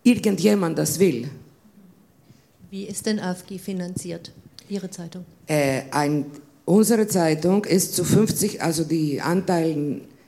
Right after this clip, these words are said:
Speaker 1: äh, die Stockhalter, die, äh, die Aktionäre, also das sind die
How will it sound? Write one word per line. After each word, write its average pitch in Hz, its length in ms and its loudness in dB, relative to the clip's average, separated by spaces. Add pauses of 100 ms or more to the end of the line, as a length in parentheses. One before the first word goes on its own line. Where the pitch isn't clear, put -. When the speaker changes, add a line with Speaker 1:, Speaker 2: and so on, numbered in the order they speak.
(200)
Speaker 1:
äh, 117 140 -4
die 135 400 -2
Stockhalter, 135 720 -2
die, 127 420 -4 (1300)
äh, 139 260 2 (480)
die 180 160 2
Aktionäre, 180 500 2
also 170 420 0 (340)
das 170 160 -2
sind 208 240 0 (280)
die - 120 -14